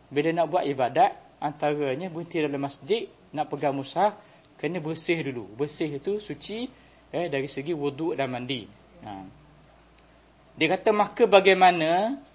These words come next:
gerangan dengan orang yang terbenam dalam kekotoran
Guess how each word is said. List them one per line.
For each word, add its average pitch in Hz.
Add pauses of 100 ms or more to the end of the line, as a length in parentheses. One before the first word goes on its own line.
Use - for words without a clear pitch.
gerangan 160 (440)
dengan 170
orang 175
yang 160 (400)
terbenam 165 (640)
dalam 165
kekotoran 170